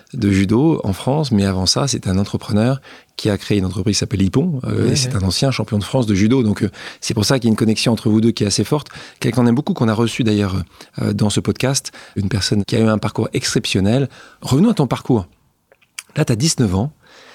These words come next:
Speaker 1: Et là, il se passe autre chose, parce que le service militaire à l'époque est obligatoire. Le service militaire t'appelle et tu deviens parachutiste, cette fois-ci, dans l'infanterie de marine.
Speaker 2: Ouais.
Speaker 1: Et là, je te retrouve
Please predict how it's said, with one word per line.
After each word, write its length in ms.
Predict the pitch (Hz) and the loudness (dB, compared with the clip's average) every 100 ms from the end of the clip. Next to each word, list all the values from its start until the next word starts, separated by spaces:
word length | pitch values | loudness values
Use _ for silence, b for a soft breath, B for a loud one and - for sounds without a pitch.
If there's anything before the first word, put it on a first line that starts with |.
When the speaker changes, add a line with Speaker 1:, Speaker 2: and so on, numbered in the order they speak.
| B - | B -2
Speaker 1:
Et 40 | |
là, 60 | 131 | 0
il 20 | |
se 80 | - | 0
passe 160 | 107 | 0
autre 100 | 107 | 0
chose, 240 | 147 202 196 | 2 2 2
parce 160 | 120 | -2
que 140 | - 110 | 0 0
le 120 | 98 | 0
service 360 | 110 110 107 | 0 0 0
militaire 280 | 113 104 107 | 0 0 0
à 40 | 98 | -2
l'époque 320 | - 101 - | -2 -4 -4
est 100 | - | 0
obligatoire. 600 | 107 104 107 113 147 170 B B B - | 2 2 2 0 0 -2 B B B -4
Le 120 | 113 | -2
service 240 | - 104 | 0 2
militaire 300 | 110 113 104 - | 4 2 0 -2
t'appelle 340 | - 95 170 | -4 -2 0
et 40 | 165 | 0
tu 140 | - | 0
deviens 180 | 110 104 | 0 0
parachutiste, 880 | - 147 139 - 131 180 190 - - | 0 -2 -2 -2 -4 -4 -4 -8 -10
cette 120 | 131 | -6
fois-ci, 380 | 120 - 170 196 B B _ | -4 -2 0 -2 B B _
dans 120 | 123 107 | 0 2
l'infanterie 460 | 135 - 139 - | 2 0 -4 0
de 60 | 139 | 2
marine. 400 | 117 101 92 95 B B B | 2 0 -2 -6 B B B
Speaker 2:
Ouais. 100 | - 156 | -8 -2
Speaker 1:
Et 80 | |
là, 160 | 120 185 | 0 0
je 80 | 165 | 0
te 100 | 123 | -2
retrouve 520 | 113 - 147 214 214 | -2 -2 0 0 -2